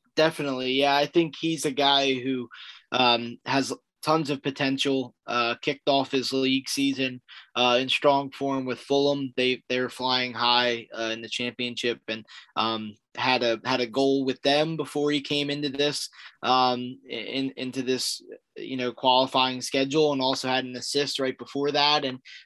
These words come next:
um, he's a guy that, i-, again, isn't afraid to get upfield, uh, make plays, um, a-, and get balls into the box. And I think he's, his development has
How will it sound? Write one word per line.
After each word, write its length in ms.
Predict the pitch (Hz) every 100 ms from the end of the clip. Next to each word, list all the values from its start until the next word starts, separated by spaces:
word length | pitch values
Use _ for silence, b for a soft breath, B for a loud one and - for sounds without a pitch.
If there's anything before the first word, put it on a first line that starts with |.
| -
um, 320 | 143 151 160
he's 220 | 180 185
a 100 | 196
guy 300 | 180 180 185
that, 240 | 170 170 160
i-, 340 | 139 170 143 156
again, 360 | 170 185 170
isn't 260 | 147 147 160
afraid 360 | 147 160 160
to 80 | 156
get 140 | 147 147
upfield, 600 | 143 - 151 156 156 139 B B -
uh, 280 | 135 131 131
make 240 | 139 143
plays, 600 | - 156 156 156 139 - 92
um, 580 | 127 123 123 127 123 123
a-, 340 | 104 123 113
and 140 | 131 135
get 180 | 143 -
balls 300 | 139 139 143
into 180 | 135
the 80 | 123
box. 460 | 131 135 143 - 139
And 80 | 131
I 80 |
think 200 | 131 156
he's, 440 | - 160 139 - -
his 220 | 135 156
development 680 | 139 135 147 151 139 123 120 -
has 320 | 123 123